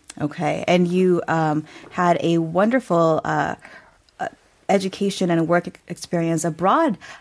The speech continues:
and many may wonder what brought you to, back to Korea back in two thousand nine, which is when you opened your own studio with your namesake.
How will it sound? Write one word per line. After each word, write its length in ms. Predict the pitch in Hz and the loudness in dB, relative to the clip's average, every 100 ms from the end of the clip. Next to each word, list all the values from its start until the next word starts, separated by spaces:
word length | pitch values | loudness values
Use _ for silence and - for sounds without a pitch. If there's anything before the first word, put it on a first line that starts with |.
| - | 0
and 320 | 190 180 180 | 4 4 4
many 220 | 185 226 | 2 4
may 180 | 233 190 | 4 2
wonder 340 | 170 165 165 160 | 2 2 2 0
what 360 | 151 240 - | 0 -2 -2
brought 240 | 175 165 - | -2 -2 -2
you 140 | 160 | -4
to, 500 | 156 - 160 160 160 | -4 -6 -4 -2 -2
back 300 | 165 170 - | 0 -2 0
to 60 | 160 | -4
Korea 500 | - 151 139 131 - - | -4 -6 -4 -4 -4 -2
back 240 | 160 160 | -2 0
in 180 | 156 147 | 0 0
two 160 | - | -2
thousand 420 | 151 143 143 156 156 | -4 -4 -2 0 2
nine, 460 | 180 190 151 143 | 4 2 0 -2
which 220 | 156 151 | -6 -6
is 100 | 151 - | -8 -6
when 160 | 147 | -2
you 140 | 147 - | -2 -2
opened 380 | 156 156 147 | -4 -4 -6
your 100 | 139 - | -6 -2
own 200 | 214 285 | 4 4
studio 540 | - 165 151 143 147 - - - | 2 -2 -2 -2 -4 -8 -16 -6
with 200 | 165 160 | -4 -2
your 60 | 156 | 0
namesake. 720 | 147 143 - - - - | 0 0 -4 -12 -14 -20